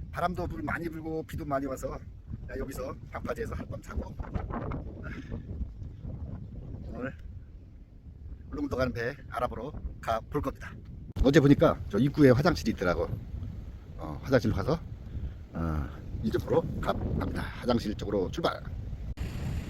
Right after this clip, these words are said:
이 건물이 쇼-, 서핑하는 건물인가? 요 뒤에가 용안 일, 이 해수욕장. 예? 횟집 센터가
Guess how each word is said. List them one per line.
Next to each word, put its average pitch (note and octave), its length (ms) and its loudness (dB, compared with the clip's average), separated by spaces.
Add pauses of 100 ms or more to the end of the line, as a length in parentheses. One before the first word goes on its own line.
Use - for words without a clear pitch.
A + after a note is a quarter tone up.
(140)
이 E3 480 6
건물이 D#3+ 320 8
쇼-, - 160 6 (1040)
서핑하는 F#3 760 10
건물인가? A2 440 8 (680)
요 D3 80 8
뒤에가 C#3+ 420 10 (260)
용안 C#3+ 200 12
일, C3 120 8
이 C3 60 10
해수욕장. A#2+ 440 4 (800)
예? F#3 160 6 (1120)
횟집 - 240 8 (520)
센터가 E3+ 360 6